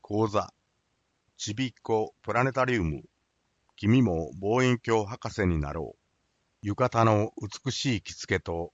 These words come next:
半幅帯結び。みんなで国際理解。金光町文化協会初夏の合同展。第十七回金光原爆と戦争展。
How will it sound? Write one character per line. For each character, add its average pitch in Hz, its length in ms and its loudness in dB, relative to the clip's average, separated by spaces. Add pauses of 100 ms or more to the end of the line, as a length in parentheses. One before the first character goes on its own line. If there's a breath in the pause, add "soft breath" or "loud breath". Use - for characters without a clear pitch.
半 113 380 0
幅 107 400 2
帯 107 260 2
結 117 320 0
び。 76 180 -14 (640)
み 107 160 4
ん 127 80 8
な 123 140 6
で 85 280 -2 (200)
国 117 220 -8
際 113 280 2
理 104 140 -8
解。 67 260 -12 (680)
金 131 200 4
光 127 260 -2
町 76 500 -4
文 113 200 0
化 120 160 0
協 104 240 2
会 - 320 -16 (180)
初 139 200 -2
夏 113 140 2
の 76 240 0 (160)
合 98 200 -2
同 117 180 0
展。 64 300 -8 (1300)
第 101 460 0
十 104 240 2
七 113 240 4
回 78 400 -4 (280)
金 113 180 0
光 85 420 -2 (200)
原 107 220 2
爆 123 240 -2
と 107 160 -4
戦 98 220 0
争 117 300 -2
展。 69 260 -8